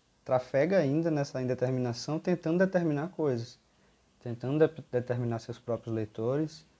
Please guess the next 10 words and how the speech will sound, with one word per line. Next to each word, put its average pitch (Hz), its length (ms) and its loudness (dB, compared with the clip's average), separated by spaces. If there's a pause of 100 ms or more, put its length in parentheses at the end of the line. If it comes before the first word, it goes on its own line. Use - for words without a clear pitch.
(360)
conseguindo, 135 840 0
de 110 640 -8
certa 110 300 -8
maneira, 110 520 2
aos 110 120 -2
poucos, - 580 -2 (720)
e 139 60 -4
ao 170 80 4
mesmo 196 240 2
tempo, 170 1000 4